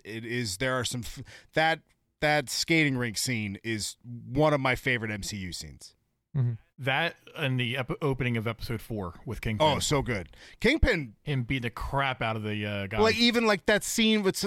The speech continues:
Speaker 1: like, when he puts the, when he gets the, the, the
Speaker 2: Contact
Speaker 1: contact
Speaker 2: type
Speaker 1: lens thing.
Speaker 2: thi-, yeah.
Speaker 3: Yeah, that was
Speaker 1: It
Speaker 3: really
Speaker 1: was,
Speaker 3: cool.
Speaker 1: it, it's a great scene because it's uneasy about why he's grabbing her, and then that,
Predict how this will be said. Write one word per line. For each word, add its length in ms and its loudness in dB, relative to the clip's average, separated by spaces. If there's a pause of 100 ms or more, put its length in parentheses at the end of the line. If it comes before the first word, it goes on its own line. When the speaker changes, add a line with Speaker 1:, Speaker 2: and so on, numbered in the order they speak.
Speaker 1:
like, 140 0
when 140 2
he 200 2
puts 300 2
the, 440 2
when 140 -2
he 80 0
gets 300 -2
the, 240 0 (140)
the, 480 -6 (1000)
the 260 -10 (720)
Speaker 2:
Contact 500 2
Speaker 1:
contact 420 4
Speaker 2:
type 60 -2
Speaker 1:
lens 280 2
thing. 320 4
Speaker 2:
thi-, 80 -6
yeah. 300 2 (240)
Speaker 3:
Yeah, 240 -2 (240)
that 140 0
was 120 0
Speaker 1:
It 40 6
Speaker 3:
really 120 6
Speaker 1:
was, 220 6
Speaker 3:
cool. 160 2
Speaker 1:
it, 160 4
it's 180 2
a 60 0
great 340 2
scene 380 2
because 280 2
it's 120 -2
uneasy 400 4
about 240 0
why 220 2
he's 140 0
grabbing 400 2
her, 280 6
and 120 0
then 180 -2
that, 180 0